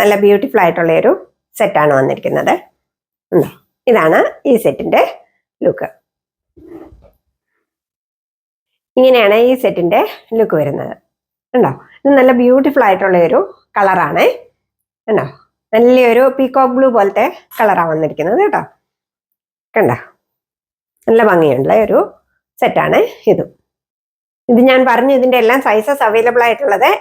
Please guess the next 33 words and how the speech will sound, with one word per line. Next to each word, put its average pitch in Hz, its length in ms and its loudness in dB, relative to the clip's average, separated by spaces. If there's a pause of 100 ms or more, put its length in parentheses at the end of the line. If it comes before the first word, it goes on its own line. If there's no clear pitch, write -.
എം 226 240 0
ടു 330 60 2 (240)
ഡബിൾ 208 260 2
എക്സ് - 160 -6
എൽ 226 140 0
ആണ്. 190 140 0 (480)
പക്ഷേ, 233 200 2 (600)
ആ, - 20 0 (440)
അര, 233 60 4 (240)
അര 226 80 2 (100)
ഇഞ്ചോളം 247 380 0
കുറവുണ്ട്. 240 480 2
അതുകൊണ്ട് 240 360 0
നിങ്ങൾ 233 180 2 (540)
നിങ്ങളുടെ 247 400 4 (200)
അടുത്ത 247 200 0 (120)
സൈസ് 220 260 0
വേണം 214 300 2
എടുക്കാനായിട്ട് 185 480 0
കേട്ടോ. 311 260 0
ഒരു 208 120 0 (100)
സൈസ് 226 280 -2
വലിപ്പം 208 340 0
കൂട്ടി 185 180 -4
വേണം 202 280 0 (360)
എടുക്കാനായിട്ട്. 170 580 2 (1000)
ഇതിന്റെ 208 320 2
പ്രൈസ് 214 340 0
വരുന്നത് 240 320 2 (140)
വെറും 247 280 0 (140)
അറുന്നൂറ്റി 233 420 0
തൊണ്ണൂറ്റി 226 360 2
ഒൻപത് 214 220 2